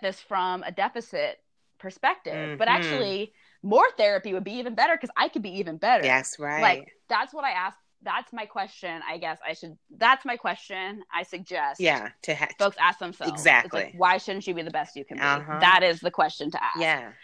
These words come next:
Speaker 1: before going to therapy. And if you have a good answer to that, uh, please tell me, because <laughs> I don't know why
Speaker 2: <laughs>
Speaker 1: any-, I wouldn't want anyone to not be the best they can be.
Speaker 2: Absolutely.
Speaker 1: Okay.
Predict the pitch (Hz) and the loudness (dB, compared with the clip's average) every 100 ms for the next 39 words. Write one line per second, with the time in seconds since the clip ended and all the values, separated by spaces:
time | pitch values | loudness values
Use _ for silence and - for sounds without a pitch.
0 | - _ _ 190 190 180 160 151 175 117 | -20 _ _ -6 0 2 2 -2 -4 -6
1 | 147 135 127 151 156 - - - _ - | -6 -8 -6 -8 -10 -14 -20 -20 _ -14
2 | 160 170 - 175 196 165 160 165 - 175 | -14 -12 -8 -6 2 4 4 0 -8 -8
3 | 160 - 165 180 202 202 220 240 143 - | -6 -6 -4 -4 -4 0 4 4 2 -4
4 | 185 180 - 185 247 233 226 214 208 311 | -8 -4 -2 0 -2 -2 0 0 2 8
5 | - 480 359 330 294 302 262 302 349 208 | 8 10 8 8 6 4 0 -4 -4 -4
6 | 262 262 262 262 226 233 277 240 220 185 | -4 -6 -4 -4 -4 -8 -12 -14 -10 -12
7 | 170 160 151 - 151 151 151 156 156 143 | -12 -16 -20 -20 _ -14 -6 -6 -6 -10
8 | 147 160 214 220 | -4 0 0 0